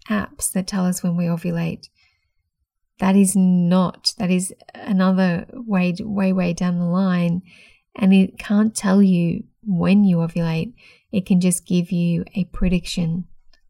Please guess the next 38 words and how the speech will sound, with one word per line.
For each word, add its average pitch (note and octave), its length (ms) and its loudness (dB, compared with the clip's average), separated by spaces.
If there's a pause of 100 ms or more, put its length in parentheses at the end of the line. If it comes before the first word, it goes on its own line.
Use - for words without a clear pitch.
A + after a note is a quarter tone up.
(640)
Yeah, F3+ 240 0
so F3+ 500 0
that's G3 380 -2
really F#3+ 260 4
important F3+ 460 0
to - 120 -8
know. E3+ 300 -2 (380)
Do F3+ 160 -4
not F#3+ 260 -2
use G3 240 0
that F3+ 240 -2
for - 80 -12
contraception. F#3 800 -6 (600)
Do F3+ 120 -2
not E3+ 280 0
use F#3 180 2
that F#3 220 -4
for G#3 80 -4
conception. F#3+ 800 -2 (400)
And G3 140 0
also A#3+ 300 0
do G3 120 -2
not A3+ 220 0
use A3 180 0
that - 480 -4 (220)
as G3 240 0
a F#3+ 100 2
way F#3 220 2
of F3+ 100 -4
getting F3+ 240 -2
to - 160 -6
know F3 80 0
your E3+ 160 -2
body, F#3+ 500 -2
because F#3 680 -2 (640)
that G3+ 320 -2 (100)
is F#3+ 540 0 (440)
a F3+ 600 -2